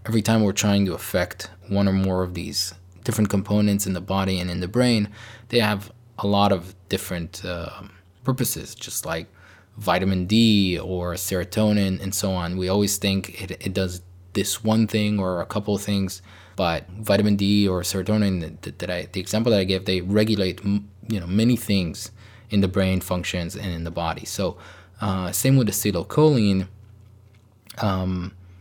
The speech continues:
it is, uh, uh, it's a, it's an active component of, uh, the nervous system, and it, uh, regulates, uh, rem sleep, and, um, acetylcholine estrate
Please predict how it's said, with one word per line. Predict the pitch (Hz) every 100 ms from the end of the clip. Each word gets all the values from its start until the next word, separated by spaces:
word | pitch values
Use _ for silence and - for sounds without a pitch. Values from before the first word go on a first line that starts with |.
| - -
it | - 104 104 -
is, | 104 95 92 95
uh, | 104 98 95 87 - - - -
uh, | - - -
it's | 120 113
a, | 110 98 110
it's | -
an | 98
active | 113 127 147 120 -
component | 110 110 107 104 101
of, | 95 90 87 87 -
uh, | 95 90
the | 92
nervous | 98 107 95
system, | - - - - - _ _ - - _ _ -
and | 95 90 90 85
it, | 107 95 - -
uh, | 87 82
regulates, | 98 107 104 101 92 - - -
uh, | 90 85 87
rem | 110 127
sleep, | - 139 139 - - - - - - - _ -
and, | 98 90 90 87 87 90
um, | 87 85 85 82 73 _ _ -
acetylcholine | - 143 127 120 110 98 104
estrate | 151 - 95 82 -